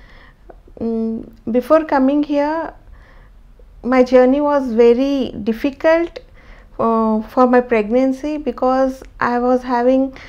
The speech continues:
I was suffering from so many other health issues like, uh, uh, nephrotic issue, and, uh, my pregnancy was not so easy. It's through I V F. Uh, once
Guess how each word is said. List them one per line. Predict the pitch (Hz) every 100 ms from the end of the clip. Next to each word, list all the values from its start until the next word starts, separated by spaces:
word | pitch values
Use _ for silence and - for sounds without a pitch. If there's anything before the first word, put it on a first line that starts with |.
| - -
I |
was | 269 262
suffering | 247 240 262 294 302
from | - 285 277
so | - 247 247
many | 254 262
other | 269 214 226 247 247
health | 247 233 226
issues | 240 233 247 247 -
like, | 226 220 220 -
uh, | 220 220 - - - -
uh, | 220
nephrotic | 220 220 220 240 233 240
issue, | 233 226 - 247 254 - - - -
and, | - 226 226
uh, | 226
my | 226 233
pregnancy | 226 226 233 269 269
was | 285 285
not | 269 233 240 240
so | 262
easy. | 240 233 262 254
It's | 254
through | - 254 254
I | 214 202
V | 214 240
F. | 294 - - - - - -
Uh, | - 214 214 214 214 220 -
once | - 269 311 349 -